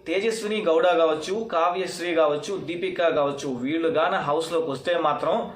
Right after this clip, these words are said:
కాంపిటీషన్ ఆడవాళ్ళ మధ్య ఉంటుందని గట్టిగా అయితే నమ్ముతున్నాను. ఇక దాని తర్వాత చూసుకుంటే బంచిక్ బబ్లు, సింగర్ సాకేత్, ఆ, శివకుమార్, యాదమరాజు వీళ్ళ నలుగురు కూడా బిగ్ బాస్ సీజన్ నైన్ హౌస్ లో కనిపించే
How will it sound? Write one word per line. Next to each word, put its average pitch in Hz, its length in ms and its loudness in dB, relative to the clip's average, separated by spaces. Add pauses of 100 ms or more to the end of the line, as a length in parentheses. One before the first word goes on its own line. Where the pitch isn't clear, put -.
(100)
కాంపిటీషన్ 208 720 0
ఆడవాళ్ళ 185 440 4
మధ్య 175 240 0
ఉంటుందని 165 580 0
గట్టిగా 165 240 2
అయితే 160 160 6
నమ్ముతున్నాను. 131 640 -2 (640)
ఇక - 120 0
దాని 214 260 4
తర్వాత 220 360 4
చూసుకుంటే 175 760 -2 (100)
బంచిక్ 151 440 -4
బబ్లు, 185 540 -2 (180)
సింగర్ 175 300 -2
సాకేత్, 208 640 0 (460)
ఆ, 135 140 -2
శివకుమార్, 202 640 0 (340)
యాదమరాజు 156 760 4
వీళ్ళ 156 320 0
నలుగురు 156 420 2
కూడా 160 480 4 (380)
బిగ్ 156 300 -8
బాస్ 190 260 2
సీజన్ 156 360 -4
నైన్ 156 200 -2
హౌస్ 147 300 -2
లో 165 60 0
కనిపించే 151 500 -4